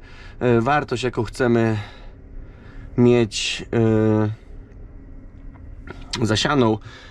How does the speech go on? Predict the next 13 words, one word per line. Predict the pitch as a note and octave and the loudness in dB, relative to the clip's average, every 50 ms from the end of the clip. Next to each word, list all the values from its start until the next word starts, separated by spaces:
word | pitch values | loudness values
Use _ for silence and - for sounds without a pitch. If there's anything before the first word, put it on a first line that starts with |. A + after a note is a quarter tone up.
| - - - | -20 -8 2
ile | A2+ A#2 A2 A2+ A2+ G#2 | 4 4 6 6 4 2
kilogramów | - A#2 A#2+ A#2 A#2 A#2+ A#2+ A#2+ A2 | 2 2 2 4 4 4 2 2 0
po | A#2 | 0
prostu | A#2 B2 A#2 A#2 | -2 -2 -2 -2
chcemy | A2+ - - B2+ A#2 A2+ | -6 -2 0 2 4 4
na | A2+ | 4
hektar. | A2 B2 B2 - - F3 F#3+ A3 G3 - - - - - - - - - - - - - - - - - - - - - - - - | 2 0 -2 0 2 2 2 2 -2 -10 -14 -20 -20 -20 -20 -20 -20 -20 -20 -20 -20 -20 -20 -20 -18 -18 -18 -16 -16 -16 -16 -10 -2
No | - A3+ A#3+ | 2 2 4
i | A3+ | 4
tutaj | G#3 G3+ F#3 F#3 | 4 4 4 4
po | E3+ D#3+ | 2 2
prostu | D#3+ E3 D3+ - - D3+ C#3 C3 B2+ - - - - - - | 2 0 -2 0 2 2 2 2 0 -2 -16 -20 -20 -2 0
uruchamiamy, | - E3+ D#3+ D#3 - D3 C#3+ D3 C#3+ C#3 B2+ A#2+ A2+ | 2 2 2 2 2 2 2 2 2 4 4 4 2